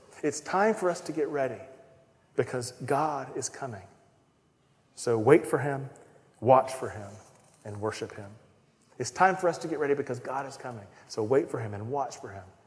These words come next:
and worship him. All right, we're gonna do a little bit of a Bible study this morning. So if you take out your bulletin and, and per-, turn to page five, where we've got the gospel reading today, uh, r-, read these verses with me.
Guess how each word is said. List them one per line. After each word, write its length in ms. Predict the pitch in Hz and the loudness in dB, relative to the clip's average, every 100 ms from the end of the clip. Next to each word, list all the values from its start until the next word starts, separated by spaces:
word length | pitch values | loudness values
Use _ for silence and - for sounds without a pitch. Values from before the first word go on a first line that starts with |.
| _ _ - | _ _ -14
and 140 | 104 | -8
worship 320 | 107 101 110 | -6 -6 -10
him. 100 | - 92 101 _ _ _ _ _ _ _ _ _ _ _ - | -14 -20 -20 _ _ _ _ _ _ _ _ _ _ _ -6
All 80 | 101 | -6
right, 100 | 101 - - - | -6 -14 -20 -2
we're 120 | 143 | 4
gonna 100 | 160 | 6
do 80 | 156 | 6
a 20 | |
little 160 | 160 180 | 6 8
bit 120 | 165 | 8
of 80 | 151 | 6
a 40 | |
Bible 280 | 147 143 143 | 8 8 6
study 220 | - 143 | 4 4
this 180 | 139 139 | 4 4
morning. 260 | 139 139 127 - - | 2 2 -4 -12 -16
So 220 | - 160 | 4 6
if 140 | 147 147 | 6 4
you 100 | 156 | 0
take 220 | - 202 | 2 6
out 160 | 190 190 | 6 6
your 80 | 151 | 8
bulletin 460 | 160 160 156 143 - - | 10 10 6 0 -4 0
and, 320 | 139 139 139 | 4 4 2
and 320 | 156 131 117 | -2 -2 0
per-, 160 | - - | 2 4
turn 160 | 196 190 | 8 8
to 60 | |
page 240 | - 160 - | 6 4 6
five, 400 | 160 160 156 - - - - | 8 8 6 2 -8 -14 0
where 240 | 139 143 139 | 8 8 8
we've 160 | 143 139 | 4 6
got 180 | 151 131 | 6 6
the 80 | |
gospel 420 | 123 143 135 - 135 | 6 6 6 4 6
reading 240 | 135 131 | 6 4
today, 400 | 123 135 127 123 - - - - | 0 2 2 0 -8 -16 -20 0
uh, 220 | 131 120 | 4 4
r-, 100 | - - - - - - | 2 -6 -14 -20 -20 -8
read 580 | 135 165 220 190 196 208 | -4 -2 -2 10 10 10
these 160 | 196 151 | 6 6
verses 380 | 175 - 139 | 6 6 4
with 200 | 131 135 | 4 4
me. 200 | 127 110 | 4 0